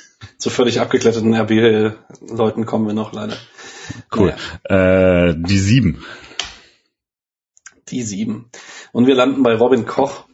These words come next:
Speaker 1: dem,
Speaker 2: Hey.
Speaker 1: äh, letzten Freiburger Spieler, der in die Premier League gewechselt ist, vor Kevin Schade. Ähm, ist immer noch bei Leeds United,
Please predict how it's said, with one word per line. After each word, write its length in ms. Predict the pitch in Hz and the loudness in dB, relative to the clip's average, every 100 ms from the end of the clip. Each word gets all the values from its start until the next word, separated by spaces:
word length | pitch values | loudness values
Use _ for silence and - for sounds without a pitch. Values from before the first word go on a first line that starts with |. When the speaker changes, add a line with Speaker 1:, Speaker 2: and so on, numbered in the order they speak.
| _ - | _ -4
Speaker 1:
dem, 560 | 110 110 170 - 110 | 0 2 2 0 -2
Speaker 2:
Hey. 80 | 117 | -2
Speaker 1:
äh, 220 | 117 107 104 | 0 0 0
letzten 360 | 120 - - | 0 -2 -6
Freiburger 340 | - 110 104 107 | -2 -2 0 -4
Spieler, 260 | - 117 | -4 -2
der 120 | 113 | 0
in 60 | 107 | 0
die 60 | 104 | 0
Premier 280 | - 117 | -2 0
League 120 | 110 104 | 0 -2
gewechselt 380 | 107 107 117 | -4 -4 -4
ist, 180 | 117 117 | -4 -4
vor 160 | - 113 | -4 -2
Kevin 240 | 120 113 | 0 -2
Schade. 400 | - 117 127 151 - - - - - - _ | 0 0 0 -2 -10 -20 -20 -20 -20 -20 _
Ähm, 240 | 113 113 120 | -2 0 0
ist 160 | 117 | -2
immer 140 | 131 147 | 0 2
noch 140 | 151 | 2
bei 80 | 131 | -2
Leeds 260 | 127 127 127 | -2 -4 0
United, 580 | 117 131 151 156 - | 0 2 0 -2 -4